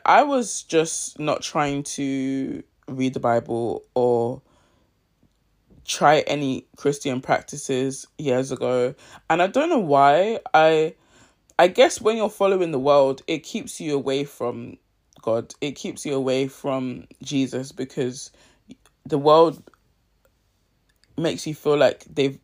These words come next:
they're validating you through all these things that they push down your throat. And even though religion seems popular and, you know, there's churches all over the place, et cetera, I don't really feel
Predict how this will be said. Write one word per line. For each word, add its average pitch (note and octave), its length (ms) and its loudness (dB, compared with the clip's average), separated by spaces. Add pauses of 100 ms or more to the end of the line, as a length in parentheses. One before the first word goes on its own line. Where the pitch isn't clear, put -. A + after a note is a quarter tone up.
(120)
they're B2+ 280 2
validating C3+ 720 0
you B2 180 -4
through C3 280 -4
all B2+ 160 -4
these C3 300 -4
things B2+ 300 -6
that - 120 -6
they B2+ 100 -6
push - 260 -14
down B2 200 -4
your A#2 120 -6
throat. C3+ 580 -2 (1160)
And G3 160 0
even G#3 400 0
though D#3+ 560 4 (460)
religion D3 920 0 (240)
seems D#3 360 -4
popular C3 760 2
and, C3 300 -4
you C3+ 80 -4
know, B2 180 -6
there's B2 180 -6
churches - 640 -6
all C#3 180 0
over D3 180 2
the C3 80 -2
place, B2 380 -4
et - 80 -10
cetera, - 560 0 (360)
I D3 120 4
don't D#3+ 500 0 (140)
really C#3+ 580 -2
feel C#3+ 640 -2